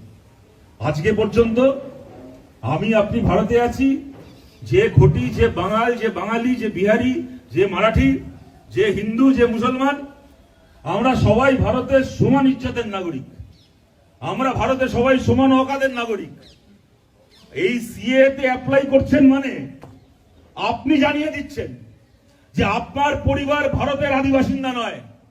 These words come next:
আপনার পরিবার আজ থেকে বিশ বছর আগে কি তিরিশ বছর আগে ওপার বাংলা থেকে এদেশে কাঁটাতার পার করে এসেছিল। আপনি নিজে এটা ভারত সরকারকে জানাচ্ছেন, আপনাকে চিহ্নিত করছে যে হচ্ছে উদ্বাস্তু পরিবারের সন্তান,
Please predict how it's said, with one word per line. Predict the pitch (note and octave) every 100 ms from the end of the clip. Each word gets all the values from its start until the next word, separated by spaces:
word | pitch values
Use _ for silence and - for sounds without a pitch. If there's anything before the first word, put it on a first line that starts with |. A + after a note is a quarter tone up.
| _ _ _ _ _ _ -
আপনার | G#3 G#3+ - C4+ C4+
পরিবার | A#3+ C4 C4+ C#4
আজ | C4+ -
থেকে | C#4 C4
বিশ | - A#3+ G3+
বছর | B3+ C4
আগে | B3+ C4+
কি | C4+ C4
তিরিশ | B3 B3 A3
বছর | B3 B3+
আগে | B3 C4+
ওপার | A#3 A#3+ A#3+
বাংলা | A#3+ B3
থেকে | B3 B3+ B3
এদেশে | G#3+ A#3 A3 - - - - - _
কাঁটাতার | G3 A#3 A#3+ A#3+
পার | A3+
করে | A3 A3+
এসেছিল। | G3 - - - - - - _ _ _ _ _ _ -
আপনি | F#3+ G#3+ F#3 C#4+
নিজে | C4+ C4+ C#4
এটা | D4 C#4+
ভারত | - C4+ C4+
সরকারকে | C4 C4 B3+ A#3+
জানাচ্ছেন, | G3 F#3+ - C#3 - _ _ _ _ _ _ _ _
আপনাকে | F#3+ A3 C#4 C#4 -
চিহ্নিত | D4 D4 D4+ D4+
করছে | B3+ A#3 - - - - _ _ _ _ _ _ _
যে | F3+ B3
হচ্ছে | C4+ C#4
উদ্বাস্তু | C#4 C4+ C#4 - C4
পরিবারের | C4+ C4 C4
সন্তান, | - A#3 G#3+ E3